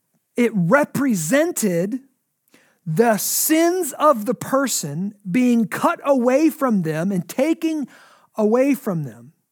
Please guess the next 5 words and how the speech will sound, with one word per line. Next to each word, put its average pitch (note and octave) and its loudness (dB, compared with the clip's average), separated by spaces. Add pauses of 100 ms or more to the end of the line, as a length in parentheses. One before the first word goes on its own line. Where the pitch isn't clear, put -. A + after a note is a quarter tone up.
(640)
But A#3 -2
this A#3+ -2 (400)
sign A#3 0
of G#3 -2
circumcision A3 -2